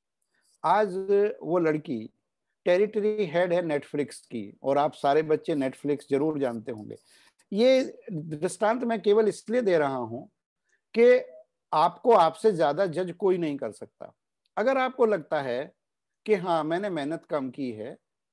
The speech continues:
और मैं शायद और मेहनत करूं तो मैं अगली बार क्रैक कर सकता हूं, तो कोई हर्ज नहीं है। लेकिन अगर ईमानदारी से आपने ये इवैल्युएट कर लिया कि मैं इससे ज्यादा मेहनत नहीं कर सकता या कर सकती,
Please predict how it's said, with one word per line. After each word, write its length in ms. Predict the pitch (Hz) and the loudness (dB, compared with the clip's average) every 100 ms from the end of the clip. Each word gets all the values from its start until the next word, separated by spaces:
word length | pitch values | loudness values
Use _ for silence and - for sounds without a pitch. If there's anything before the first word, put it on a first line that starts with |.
| _ _ _ - | _ _ _ -2
और 120 | 180 | -2
मैं 140 | 185 | -4
शायद 340 | 175 180 180 190 | -6 -6 -4 -2
और 200 | 208 196 | -2 -2
मेहनत 360 | 156 156 151 - | -4 -6 -10 -8
करूं 300 | 123 123 185 _ _ _ _ | -8 -8 -14 _ _ _ _
तो 80 | 202 | -4
मैं 140 | 196 196 | -2 -2
अगली 260 | 143 156 | -2 -2
बार 240 | 147 147 156 - _ _ _ _ | -2 -2 -4 -12 _ _ _ _
क्रैक 240 | 180 170 - | 0 0 0
कर 120 | 135 | -4
सकता 340 | - 107 - | -4 -12 -12
हूं, 140 | 101 98 _ _ _ _ | -16 -18 _ _ _ _
तो 60 | 226 | -8
कोई 340 | 226 202 240 | 0 2 4
हर्ज 300 | 175 160 143 | 2 -4 -4
नहीं 260 | 139 107 110 | -8 -10 -14
है। 120 | - _ _ _ _ _ | -20 _ _ _ _ _
लेकिन 400 | 156 214 160 104 - | -2 0 -4 -8 -4
अगर 180 | 151 185 | -2 0
ईमानदारी 480 | 175 247 233 214 180 | 0 -2 0 0 0
से 120 | 208 | -2
आपने 260 | 175 185 | -2 -4
ये 160 | 180 170 | -4 -2
इवैल्युएट 400 | 156 160 165 175 | 0 0 -2 -4
कर 200 | - 147 | 0 0
लिया 460 | 170 160 117 101 _ _ _ - | 2 0 0 -2 _ _ _ -4
कि 80 | |
मैं 180 | 185 208 | -4 -2
इससे 200 | 190 208 | -4 -4
ज्यादा 240 | 180 175 185 | -2 -2 -2
मेहनत 300 | 165 175 - | -4 -6 -8
नहीं 320 | 156 131 208 | -8 -6 -6
कर 180 | 214 165 | -2 -4
सकता 340 | - 151 - 156 | -2 -8 -2 0
या 140 | 151 | 0
कर 200 | 139 151 | -2 -6
सकती, 480 | 151 151 - 151 | -4 -8 -6 -6